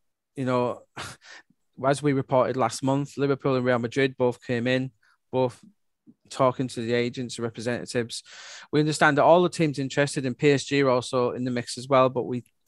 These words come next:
think they're currently lagging behind. All the teams have agreed to pay what he wants.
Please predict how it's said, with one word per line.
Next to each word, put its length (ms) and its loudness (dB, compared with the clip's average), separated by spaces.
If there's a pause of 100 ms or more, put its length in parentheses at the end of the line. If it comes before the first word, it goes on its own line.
(120)
think 220 -6
they're 280 0
currently 640 -6
lagging 380 -4
behind. 460 -2 (260)
All 160 4
the 40 -2
teams 260 -2
have 100 -8
agreed 320 -4
to 100 -14
pay 380 -2
what 200 -6
he 80 -8
wants. 540 -4